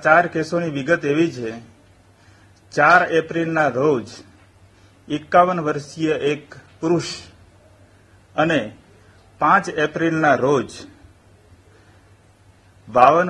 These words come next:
વર્ષ, તેતાલીસ વર્ષ અને બાવીસ વર્ષના ત્રણ પુરુષો એ એડમિશન લીધેલું અને એમનું ટેસ્ટ કરાવતા તેઓ પોઝિટિવ રિઝલ્ટ આવેલું.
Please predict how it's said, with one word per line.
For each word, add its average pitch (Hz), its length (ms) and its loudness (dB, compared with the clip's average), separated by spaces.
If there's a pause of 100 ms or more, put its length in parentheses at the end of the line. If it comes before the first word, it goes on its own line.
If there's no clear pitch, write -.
વર્ષ, 175 240 -2 (1300)
તેતાલીસ 165 600 0
વર્ષ 170 260 0 (880)
અને 170 160 -4 (120)
બાવીસ 165 320 2
વર્ષના 131 480 -4 (480)
ત્રણ 151 260 0
પુરુષો 156 400 0 (460)
એ 156 100 -2 (120)
એડમિશન 147 480 -2
લીધેલું 123 440 -2 (520)
અને 147 180 -4 (100)
એમનું 151 320 -6
ટેસ્ટ 156 260 0 (120)
કરાવતા 139 480 2
તેઓ 139 120 -2 (120)
પોઝિટિવ 123 420 -6 (2000)
રિઝલ્ટ 139 340 -2
આવેલું. 117 500 -4